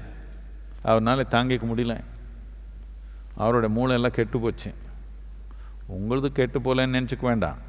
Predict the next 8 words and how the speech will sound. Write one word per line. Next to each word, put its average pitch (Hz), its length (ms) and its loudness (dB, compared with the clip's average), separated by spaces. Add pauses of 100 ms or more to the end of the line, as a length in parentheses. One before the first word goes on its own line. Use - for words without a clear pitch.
(2750)
கொஞ்சம் 151 520 2 (480)
குருவிக்கு 135 480 6
மேல 165 340 8
கொஞ்சம் 143 240 4
இருக்கிறதுனால 135 520 4 (200)
கொஞ்சம் 156 320 -2
தாங்குது, 151 400 8 (1600)
ஆனா 147 100 -2